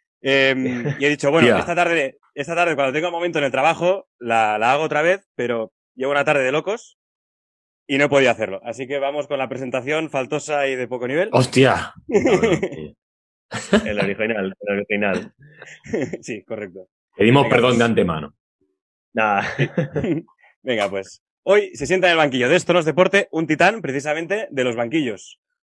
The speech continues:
Speaker 1: Un hombre que entre lo cachas que está, que parece que tenga quince años menos, y la verborrea argentina que seguro se le ha pegado en la última década al lado de Mauricio Pochettino, nunca le presentaría a mi novia si la tuviera.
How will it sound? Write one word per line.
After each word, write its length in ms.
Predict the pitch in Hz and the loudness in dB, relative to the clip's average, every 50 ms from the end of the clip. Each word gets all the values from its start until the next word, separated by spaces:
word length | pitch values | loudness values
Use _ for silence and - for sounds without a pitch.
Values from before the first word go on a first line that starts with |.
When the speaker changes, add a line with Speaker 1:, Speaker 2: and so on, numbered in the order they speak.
| _ _ _ | _ _ _
Speaker 1:
Un 120 | - 185 202 | -2 -2 0
hombre 280 | 208 214 220 220 214 180 | 0 0 0 0 0 0
que 60 | 180 | 0
entre 200 | 160 143 160 151 | -2 0 0 0
lo 100 | 151 147 | 0 2
cachas 280 | 190 196 196 202 190 - | 2 2 2 0 -2 0
que 60 | 170 | -2
está, 320 | 147 - - 110 95 95 | -2 0 0 0 0 -2
que 140 | - - 139 | -4 -4 -2
parece 260 | 139 156 180 180 196 | 0 0 0 0 0
que 120 | 175 175 156 | 0 0 0
tenga 260 | 139 127 117 117 110 | 0 0 0 0 0
quince 240 | 123 180 190 180 196 | -2 -2 -2 0 0
años 220 | 185 180 165 143 | 0 0 -2 -4
menos, 400 | 143 127 117 110 104 98 - - | -4 -4 -4 -4 -6 -10 -14 -12
y 100 | - 147 | -8 -4
la 140 | 143 147 143 | 0 2 2
verborrea 400 | 139 139 135 127 135 139 165 180 | 2 0 0 -2 -2 0 0 0
argentina 540 | 175 160 - 160 156 135 - 147 139 127 123 | 0 -2 -4 -6 -6 -4 -4 -2 -2 -2 -2
que 100 | 120 127 | -4 -6
seguro 420 | - - 135 139 156 175 160 139 | -8 -8 -8 -4 -2 0 0 -2
se 140 | 113 - 131 | -2 -2 -2
le 60 | 135 | -2
ha 100 | 151 156 | -2 0
pegado 300 | 131 147 131 120 113 110 | -2 -2 -2 -2 -2 -4
en 40 | 110 | -4
la 100 | 117 131 | -4 -4
última 300 | 151 156 156 156 151 135 | -4 -4 -4 -2 -2 -2
década 400 | 123 117 101 110 104 104 98 95 _ _ _ _ _ | -2 -2 -4 -4 -6 -6 -8 -12 _ _ _ _ _
al 120 | - 127 135 | -10 -4 -2
lado 160 | 151 147 135 | 0 0 0
de 80 | 127 123 | 0 -2
Mauricio 340 | 127 139 151 151 120 131 | -2 -2 -2 -2 -4 -6
Pochettino, 520 | 127 165 160 - 131 127 160 175 185 190 - | -8 -8 -8 -8 -8 -8 -6 -6 -6 -6 -6
nunca 300 | - 143 175 208 190 175 | -8 -10 -6 -4 -4 -4
le 80 | 165 156 | -4 -4
presentaría 380 | 147 139 147 139 143 160 170 | -6 -8 -4 -4 -2 -2 -2
a 20 | 160 | -2
mi 100 | 147 143 | -4 -4
novia 240 | 156 175 180 180 170 | -6 -6 -6 -6 -6
si 80 | 160 | -6
la 140 | 160 151 143 | -6 -8 -6
tuviera. 260 | 143 135 117 101 - | -6 -6 -8 -8 -10